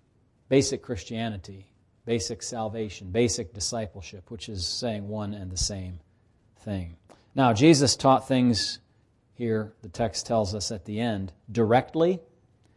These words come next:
He did not mince words. He did not use evasive language, or, do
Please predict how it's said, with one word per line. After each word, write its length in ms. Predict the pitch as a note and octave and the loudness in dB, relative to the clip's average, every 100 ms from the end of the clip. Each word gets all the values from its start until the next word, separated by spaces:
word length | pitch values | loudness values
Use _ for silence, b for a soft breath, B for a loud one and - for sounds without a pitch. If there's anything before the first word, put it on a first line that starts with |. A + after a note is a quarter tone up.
| _ _ _ _ _ | _ _ _ _ _
He 140 | C#3 | 6
did 160 | C#3 C3 | 8 8
not 240 | D3 C#3 | 8 8
mince 280 | C#3+ C#3 - | 8 8 4
words. 680 | A#2+ C#3 D#3+ F3+ E3+ - - | 4 8 10 10 8 2 -6
He 100 | A#2+ | -8
did 140 | G#2+ | -4
not 240 | B2+ C3 C3+ | -2 0 4
use 260 | C#3 B2+ | 4 6
evasive 640 | C3+ G#2 B2+ C#3+ - D3 A2+ | 4 6 6 6 8 6 6
language, 640 | B2 C3+ D3+ D3 D#3 B2 | 6 6 8 10 10 10
or, 300 | B2 G#2 G#2+ | 4 4 -2
do 160 | - | -6